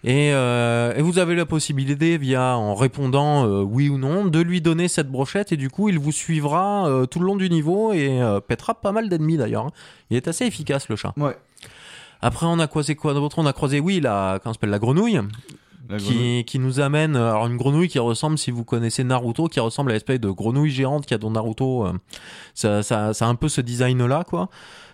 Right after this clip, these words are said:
Speaker 1: Euh, mais à part qu'elle est verte, là, elle est pas rouge,
Speaker 2: Moi,
Speaker 1: ce
Speaker 2: j'ai
Speaker 1: coup-ci.
Speaker 2: bien aimé la, euh, la tenancière de la boutique
Speaker 1: Ah,
Speaker 2: aussi,
Speaker 1: la
Speaker 2: la
Speaker 1: tenancière
Speaker 2: grand-mère.
Speaker 1: de la boutique était énorme, oui. Elle a,
Speaker 2: Ouais.
Speaker 1: elle a une tête, elle est fantastique.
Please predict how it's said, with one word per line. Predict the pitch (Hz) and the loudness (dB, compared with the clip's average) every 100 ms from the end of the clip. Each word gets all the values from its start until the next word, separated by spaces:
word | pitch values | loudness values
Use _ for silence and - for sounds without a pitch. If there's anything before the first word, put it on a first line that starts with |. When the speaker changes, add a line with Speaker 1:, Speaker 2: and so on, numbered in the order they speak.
| _ | _
Speaker 1:
Euh, | 107 101 | -2 0
mais | 104 | 0
à | |
part | - - | -2 -2
qu'elle | 101 | -2
est | 98 | 0
verte, | 104 - | -2 -4
là, | 95 | -4
elle | 87 | -4
est | |
pas | 80 | -2
rouge, | 85 95 139 | -4 -4 -2
Speaker 2:
Moi, | 131 | -2
Speaker 1:
ce | |
Speaker 2:
j'ai | 110 | -2
Speaker 1:
coup-ci. | 117 | -2
Speaker 2:
bien | 147 | -2
aimé | 160 147 | 0 -2
la, | 120 101 95 98 98 104 101 90 | -2 -4 -4 -4 -4 -6 -8 -6
euh, | 95 92 87 87 - - 92 | -6 -4 -6 -8 -12 -12 -8
la | 104 | -8
tenancière | - 117 110 127 117 | -6 -4 -4 -6 -6
de | |
la | 95 | -6
boutique | 95 98 120 131 | -6 -8 -2 0
Speaker 1:
Ah, | 131 | 2
Speaker 2:
aussi, | 127 | 2
Speaker 1:
la | |
Speaker 2:
la | 110 | 2
Speaker 1:
tenancière | 127 127 101 139 | 2 2 2 2
Speaker 2:
grand-mère. | |
Speaker 1:
de | 123 | 2
la | 113 | 0
boutique | 113 139 147 | -2 -4 -4
était | 101 | -2
énorme, | 107 104 92 | 0 -2 0
oui. | 95 | 0
Elle | 95 92 | 0 0
a, | 98 | 0
Speaker 2:
Ouais. | - | 0
Speaker 1:
elle | 123 | 0
a | |
une | 120 123 | 2 0
tête, | 135 160 120 | 0 -2 0
elle | 104 | -2
est | |
fantastique. | - 127 117 110 | -2 -2 -2 -6